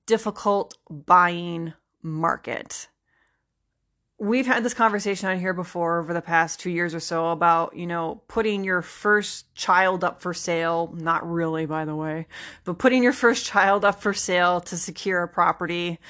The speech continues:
We've talked about how, you know, you give away your inheritance to buy a property. We've, we've talked about that. What we're seeing now is we're seeing a shift in the market.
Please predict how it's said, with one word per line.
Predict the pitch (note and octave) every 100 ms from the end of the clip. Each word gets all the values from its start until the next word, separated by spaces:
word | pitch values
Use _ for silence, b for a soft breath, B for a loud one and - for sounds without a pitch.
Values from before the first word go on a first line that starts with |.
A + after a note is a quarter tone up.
| B B B B F#3
We've | A3+ B3+ B3
talked | A#3+ A3+ A3
about | G#3 G3+
how, | F#3+ G3+ G3
you | G3 G3+
know, | F#3+
you | F#3 F3
give | E3+ D#3+ G#3+
away | G#3+ G#3 F#3+ F#3+ G3
your | F3+ E3+
inheritance | E3 - F#3+ G3 F#3+ - G3 F#3 F#3+ F3+ - -
to | - F3 E3 E3 C#3+ C#3 -
buy | F#3+ E3+
a | F#3
property. | F3+ F#3 E3 F3 F3 E3+ F3
We've, | G3 F3+ F3+ _
we've | C4 C#4+ -
talked | D#3+ D3+
about | E3 D#3+ E3+
that. | D#3 D3+ - B B B B B B B B _ _ _ _ _ _ _ _ -
What | E3+ F#3 A#3+ -
we're | B3 C4+
seeing | B3+ C4 C4 C4 A#3+ A3
now | A3+ A3+ F#3+ F#3+ F#3+ -
is | F#3+ F#3+ F#3 F#3 F3+ F3 E3+ - _ _ _ _ _ _ -
we're | D#3+
seeing | - F#3 F#3+ G3
a |
shift | G3 F3+ F3 F3+
in | F3
the |
market. | E3 - - -